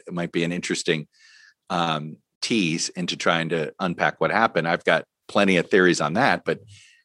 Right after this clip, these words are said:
we have, you know, we have one political party that is not interested in governing at all, right? There's not to say there are people that are members of that party that wanna govern. I'm not, you know, I think we've learned that. I mean, there are ten to fifteen Republican senators that are looking to figure out,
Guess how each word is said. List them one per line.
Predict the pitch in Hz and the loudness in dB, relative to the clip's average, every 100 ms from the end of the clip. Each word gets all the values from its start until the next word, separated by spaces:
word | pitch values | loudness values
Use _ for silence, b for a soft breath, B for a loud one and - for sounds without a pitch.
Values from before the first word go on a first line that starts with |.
| - | -2
we | 101 | 2
have, | 101 92 - - _ _ - | 4 2 0 -20 _ _ -4
you | 113 | -2
know, | 92 | 0
we | 107 | -2
have | 107 104 | -4 0
one | 110 117 | 2 2
political | 110 107 107 - | 2 2 4 0
party | - 127 135 95 92 - _ _ - | 2 4 6 4 0 -6 _ _ -2
that | 92 | 0
is | 90 | 0
not | 98 104 | 2 4
interested | 98 101 - 98 | 2 0 0 0
in | 95 | 2
governing | 120 65 58 - _ _ 98 | 2 0 -10 -18 _ _ 0
at | 98 | 4
all, | 120 - - _ - | 4 2 -8 _ 2
right? | 92 107 | 2 2
There's | - 98 - | 0 -2 2
not | 104 | 0
to | 95 | 0
say | - 110 | 2 4
there | 92 87 | 4 2
are | 85 | 2
people | - 110 98 82 - | -2 -2 0 0 2
that | 82 | 4
are | 78 | 4
members | 82 202 262 - | 6 6 4 4
of | |
that | 85 - | 2 4
party | - 73 | 2 2
that | 76 | 0
wanna | 82 131 | -2 -4
govern. | - - 107 - b b b | -4 -4 -8 -10 b b b
I'm | 92 | 2
not, | 107 98 - | 4 2 -2
you | 117 | 0
know, | 92 107 - - | 2 0 -4 -2
I | 107 | 0
think | 101 | 4
we've | 95 | 4
learned | 117 180 110 | 4 4 4
that. | 76 | 0
I | 95 | 0
mean, | 110 - B B | -4 -4 B B
there | 131 120 | 4 8
are | 123 147 120 123 - _ - | 8 10 8 6 2 _ 2
ten | 131 | 4
to | 123 | 4
fifteen | 113 120 - 120 | 4 2 4 4
Republican | 101 - 110 107 98 | 4 6 4 4 0
senators | - 117 120 113 - | 2 2 2 -2 2
that | 131 | 4
are | 147 156 | 6 6
looking | 113 - 82 | 2 0 -6
to | - | -6
figure | - 92 87 | -4 -2 2
out, | 82 78 | 4 2